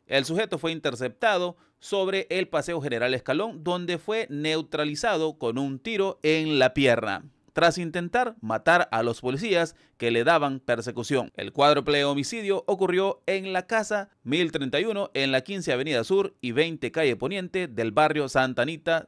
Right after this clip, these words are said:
de San Salvador. Acá, ese es el rostro de la persona la cual asesinó a sangre fría a otras cuatro personas, pero que ya fue capturado y no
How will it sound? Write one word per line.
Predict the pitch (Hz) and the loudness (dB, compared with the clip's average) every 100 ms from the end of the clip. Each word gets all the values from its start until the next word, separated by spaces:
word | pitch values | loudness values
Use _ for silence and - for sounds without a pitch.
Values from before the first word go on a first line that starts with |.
| _ | _
de | 110 135 135 123 | -4 -2 -2 -4
San | 139 131 135 | -2 -2 -4
Salvador. | 123 120 120 110 120 117 92 - - | 0 0 0 0 0 0 -2 -4 -2
Acá, | 135 160 190 - _ | 0 0 -2 -8 _
ese | 156 165 151 151 | -4 -4 -2 -2
es | 151 | 0
el | 123 | -2
rostro | 117 170 151 165 151 | -2 -2 -2 -2 -2
de | 143 196 | 2 0
la | 185 | 2
persona | 180 226 214 170 165 | -2 -2 -2 -4 -4
la | 135 113 | 0 0
cual | - 147 170 185 _ 147 | 2 4 4 2 _ 2
asesinó | 147 143 156 143 147 170 131 95 _ _ - | 2 2 0 -2 -2 0 -2 -2 _ _ -6
a | 117 | -4
sangre | 120 156 127 123 | 0 0 0 -2
fría | 233 196 190 - _ _ - | 0 0 -2 -6 _ _ -2
a | 117 | 4
otras | 135 151 143 117 | 4 4 0 -2
cuatro | - 127 123 120 | 0 2 2 -2
personas, | 120 107 117 85 57 _ - | -4 -2 -2 -4 -8 _ 2
pero | 160 147 | 4 4
que | 147 | 0
ya | 160 190 190 _ _ | -2 -4 -8 _ _
fue | 147 151 156 151 | 0 2 2 -2
capturado | - 143 139 - 143 123 - - | 2 2 2 -2 2 4 2 -6
y | - 117 | -8 -4
no | 160 | -2